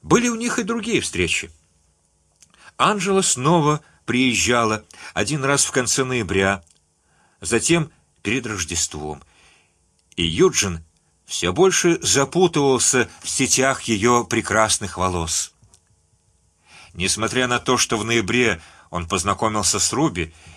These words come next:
и между ними началось сближение на менее идеальных, как Юджин выразился бы в то время,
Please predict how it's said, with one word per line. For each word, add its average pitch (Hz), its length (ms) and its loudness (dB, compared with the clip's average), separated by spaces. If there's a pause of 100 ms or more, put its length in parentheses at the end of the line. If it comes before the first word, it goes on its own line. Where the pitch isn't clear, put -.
(220)
и 78 160 -6
между 92 320 0
ними 113 360 -2
началось 107 500 2
сближение 104 880 0 (500)
на 113 220 -2
менее 92 540 -2 (240)
идеальных, 101 800 0 (520)
как 95 260 -2
Юджин 95 440 -4
выразился 95 560 -2
бы 90 200 0 (320)
в - 140 -10
то 92 140 -4
время, 90 420 0